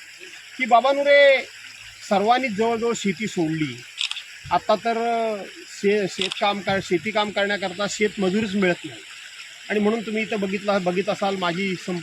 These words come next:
माझी मुलं, माझ्या भावांची मुलं, माझ्या बहिणींची मुलं, आमच्या लग्न करून गेलेल्या मुली किंवा नव्यानं आलेल्या सुना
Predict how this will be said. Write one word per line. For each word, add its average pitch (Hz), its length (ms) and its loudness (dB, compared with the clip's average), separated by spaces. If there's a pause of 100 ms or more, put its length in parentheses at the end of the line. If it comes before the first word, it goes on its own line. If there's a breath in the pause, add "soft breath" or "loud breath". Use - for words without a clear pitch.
माझी 170 280 0
मुलं, 190 440 0
माझ्या 170 200 0
भावांची 175 520 0
मुलं, 185 300 -2 (420)
माझ्या 175 220 2
बहिणींची 175 500 0
मुलं, 185 440 -4 (380)
आमच्या 165 280 0
लग्न 175 280 2
करून 185 280 -2
गेलेल्या 185 560 4 (300)
मुली 175 540 4 (320)
किंवा 196 240 4
नव्यानं 185 380 2
आलेल्या 185 580 4 (340)
सुना 185 340 6